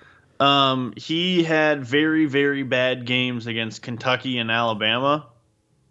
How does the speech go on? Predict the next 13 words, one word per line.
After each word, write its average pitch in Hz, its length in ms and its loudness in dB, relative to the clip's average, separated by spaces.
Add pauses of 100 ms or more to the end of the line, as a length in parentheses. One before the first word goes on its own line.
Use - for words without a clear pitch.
(140)
and 123 260 -4
then, 120 240 0
like, 110 220 0 (120)
above 113 400 -2
average 117 440 -2
games 120 280 -4
against 113 300 -8
Florida 120 380 0
and 113 100 0
Arkansas, 107 640 -4 (540)
which 113 140 -6
is 110 140 -8
weird. 120 380 0